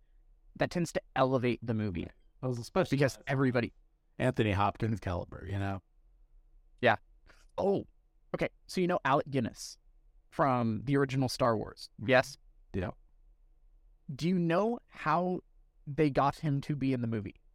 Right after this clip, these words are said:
Speaker 1: 'Cause he was the big star.
Speaker 2: I vaguely recall this, but remind me.
Speaker 1: Okay. He hated the script.
Speaker 2: Yes.
Speaker 1: Couldn't stand it. Thought it was the worst written script he'd ever seen.
Speaker 2: Mm-hmm.
Speaker 1: He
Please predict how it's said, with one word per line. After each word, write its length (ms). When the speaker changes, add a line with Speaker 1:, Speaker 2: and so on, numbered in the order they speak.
Speaker 1:
'Cause 160
he 80
was 100
the 80
big 220
star. 280
Speaker 2:
I 100
vaguely 520
recall 400
this, 220
but 200
remind 400
me. 200
Speaker 1:
Okay. 200
He 260
hated 340
the 80
script. 400
Speaker 2:
Yes. 240
Speaker 1:
Couldn't 240
stand 280
it. 140
Thought 140
it 20
was 100
the 80
worst 500
written 260
script 300
he'd 120
ever 180
seen. 300
Speaker 2:
Mm-hmm. 220
Speaker 1:
He 440